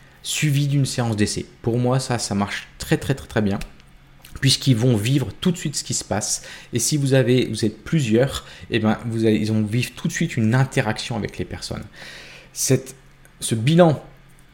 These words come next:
personnalisé, moi, je vous conseille dans votre tête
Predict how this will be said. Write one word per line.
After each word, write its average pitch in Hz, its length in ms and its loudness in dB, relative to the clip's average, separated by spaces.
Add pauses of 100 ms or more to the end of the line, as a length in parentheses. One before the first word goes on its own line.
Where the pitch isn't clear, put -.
(420)
personnalisé, 110 840 2 (960)
moi, 131 180 4
je 120 120 4
vous 113 140 2
conseille 147 480 2
dans 127 120 4
votre 113 220 0
tête 147 340 2